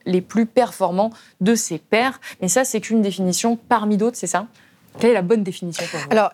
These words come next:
Speaker 2: et, et celle-là, d'ailleurs, je n'ai aucun problème avec. Ça veut dire, si, c'est un, ça serait juste une appellation que nous donnons à ce que on observe, euh, quand quelqu'un est, euh, exceptionnel par rapport aux autres. Donc, je peux dire, euh,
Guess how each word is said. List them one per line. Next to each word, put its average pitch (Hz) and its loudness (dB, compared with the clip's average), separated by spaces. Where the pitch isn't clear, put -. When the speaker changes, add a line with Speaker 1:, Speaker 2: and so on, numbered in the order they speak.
Speaker 2:
et, 208 0
et 233 2
celle-là, 254 0
d'ailleurs, 220 0
je 165 -4
n'ai 170 -4
aucun 196 -4
problème 175 -2
avec. 170 0
Ça - -4
veut 165 -2
dire, 170 -2
si, - -4
c'est 220 0
un, 175 0
ça 202 -2
serait 190 2
juste 220 -2
une 185 2
appellation 202 -2
que 269 -6
nous 180 2
donnons 208 2
à 185 -4
ce - -10
que 202 0
on 175 0
observe, 185 -2
euh, 160 2
quand 196 0
quelqu'un 202 0
est, 185 2
euh, 143 -2
exceptionnel 165 -2
par 151 -2
rapport 180 0
aux 175 0
autres. 151 -2
Donc, 165 -2
je - -10
peux 185 2
dire, 202 2
euh, 143 -2